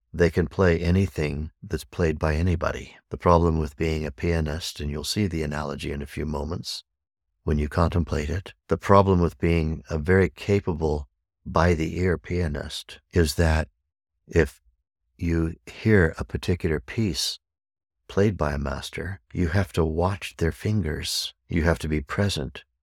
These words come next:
and see where they're placing their fingers. They have to show you how to play what they're playing.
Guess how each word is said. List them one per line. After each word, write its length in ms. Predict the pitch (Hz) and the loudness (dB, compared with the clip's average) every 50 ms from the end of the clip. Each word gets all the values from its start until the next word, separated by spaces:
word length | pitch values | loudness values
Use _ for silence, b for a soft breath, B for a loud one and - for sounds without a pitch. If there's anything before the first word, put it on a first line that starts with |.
| _ _ _ _ _ _ - | _ _ _ _ _ _ -6
and 180 | - - - | -6 -4 -2
see 300 | - - - 98 92 90 | -2 -2 0 0 0 0
where 300 | 87 78 85 87 92 92 | 0 0 2 2 2 2
they're 160 | 85 87 82 | 2 0 -2
placing 500 | - - - - 90 87 - - 87 80 | -2 -4 -4 -2 -2 -2 -2 -4 -4 -4
their 120 | 78 76 71 | -4 -6 -8
fingers. 540 | - - 95 95 95 85 76 - - - - | -6 -4 -2 -2 -2 -2 -4 -6 -8 -6 -4
They 120 | 80 78 | -4 -4
have 140 | 78 76 - | -4 -4 -8
to 100 | - 80 | -10 -10
show 340 | - - - 87 87 90 92 | -10 -6 -2 0 2 2 2
you 380 | 85 76 78 - - - - _ _ | 0 -4 -4 -6 -8 -8 -12 _ _
how 200 | _ - - 85 | _ -2 -2 0
to 100 | 78 82 | 0 0
play 260 | - - - 80 78 | -2 0 2 2 4
what 160 | 78 76 73 - | 2 0 -2 -2
they're 140 | 80 73 | -2 -4
playing. 540 | 76 - 87 85 80 76 76 - - 78 76 | -2 0 0 2 2 2 0 -2 -6 -8 -10